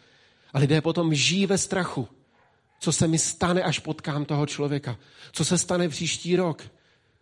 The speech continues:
Co se stane v mém, jo, straší je tím, co se stane v tvém manželství, v tvém životě. To je manipulace a my neznáme budoucnost, nemáme do ní nahlížet. Dokonce v Izraeli to bylo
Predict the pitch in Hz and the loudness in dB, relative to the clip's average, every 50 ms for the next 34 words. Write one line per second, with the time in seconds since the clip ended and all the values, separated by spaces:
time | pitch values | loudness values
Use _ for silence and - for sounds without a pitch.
0 | _ _ _ - - - 151 - - 165 - - - 175 185 170 165 156 143 160 | _ _ _ -8 -6 -4 -4 -2 -2 -2 -2 -2 -2 0 2 4 2 4 4 4
1 | 160 156 156 143 - - - - - - - _ _ - 143 139 151 170 160 135 | 4 6 4 4 2 -2 -12 -18 -20 -20 -20 _ _ -2 0 2 2 2 0 -2
2 | 131 - - _ _ _ - - - - - - 180 - - 160 - - - 165 | -4 -10 -16 _ _ _ -20 -20 -20 -20 -18 -16 -16 -12 -8 -6 -6 -2 0 0
3 | 165 170 - - 185 185 170 160 - 156 143 - 151 - 151 - - 165 151 151 | 0 2 0 2 2 2 2 2 2 -2 -2 -2 -6 -6 -6 -6 -4 -2 -2 -2
4 | 143 - - 131 165 170 180 180 175 175 170 151 160 156 143 - - 139 131 123 | -2 -4 -4 -2 0 0 0 0 0 0 0 0 -2 -2 -2 -4 -8 -10 -12 -10
5 | - - 160 170 175 175 156 143 151 143 143 135 - 127 123 107 - _ - _ | -6 -2 0 0 0 0 0 -2 -2 -4 -4 -6 -6 -8 -8 -10 -10 _ -20 _
6 | - - _ _ _ _ _ - 143 147 151 147 139 139 139 156 165 165 160 156 | -20 -20 _ _ _ _ _ -4 -2 0 0 2 2 0 0 2 0 0 -2 -2
7 | 160 156 151 143 - - 147 143 139 143 - - - - - - 120 127 139 135 | -2 -2 -2 -2 -4 -4 -4 -2 -4 -4 -8 -14 -20 -14 -8 -4 0 2 2 2
8 | 120 - - - _ _ _ _ _ _ _ _ - 117 113 131 151 143 160 175 | 2 0 -8 -20 _ _ _ _ _ _ _ _ -8 -4 0 0 2 2 4 2
9 | 175 175 180 185 170 165 175 175 170 - 180 170 - - 143 151 165 180 180 185 | 2 2 2 0 0 0 0 0 0 -2 -4 -4 -2 0 0 2 2 2 2 0
10 | 190 185 175 180 170 170 160 165 151 147 160 156 143 147 147 151 151 - - - | 0 0 0 0 0 0 -2 -2 -4 -6 -6 -6 -6 -4 -4 -4 -6 -8 -14 -20
11 | _ _ _ _ _ - - - - 135 127 - 151 147 - 147 120 139 139 143 | _ _ _ _ _ -18 -12 -8 -6 -4 -4 -4 -4 -4 -4 -2 -2 0 2 2
12 | 143 147 147 151 139 139 143 135 - | 2 0 0 0 0 0 0 -2 -2